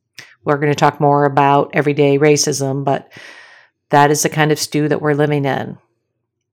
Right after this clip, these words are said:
On Saturday, the Washington Post reported ahead of the second summit with Kim Jong-un, Trump ha-, Trump has changed the definition of success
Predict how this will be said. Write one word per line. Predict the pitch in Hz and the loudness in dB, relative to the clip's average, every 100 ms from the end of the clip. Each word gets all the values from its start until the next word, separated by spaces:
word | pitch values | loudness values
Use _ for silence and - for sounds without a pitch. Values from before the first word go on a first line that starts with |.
| _ - _ _ - - _ - | _ -20 _ _ -20 -20 _ 0
On | 180 | 2
Saturday, | 240 247 208 156 143 | 6 6 6 4 4
the | 147 | 6
Washington | 160 - 196 202 | 4 4 0 2
Post | 202 190 - | 4 4 2
reported | 151 - 160 151 151 | -6 0 2 2 2
ahead | 135 165 | 2 2
of | 175 | 2
the | 160 | 0
second | - 170 - 190 - | 2 0 2 -2 0
summit | 214 185 147 - | 2 4 2 0
with | 156 147 | 0 -2
Kim | - 156 | 0 -2
Jong-un, | 151 170 170 180 143 131 | 2 4 6 4 4 0
Trump | 113 147 147 151 | -2 0 0 0
ha-, | 156 - - | 0 0 -4
Trump | - 175 180 | -4 0 0
has | - 175 - | 2 0 0
changed | - 170 160 151 - | -2 0 0 -2 -4
the | 160 | 2
definition | 175 170 185 185 202 | 4 4 2 2 2
of | 185 185 | 0 -2
success | 190 - 240 143 - - | -4 4 6 6 2 -4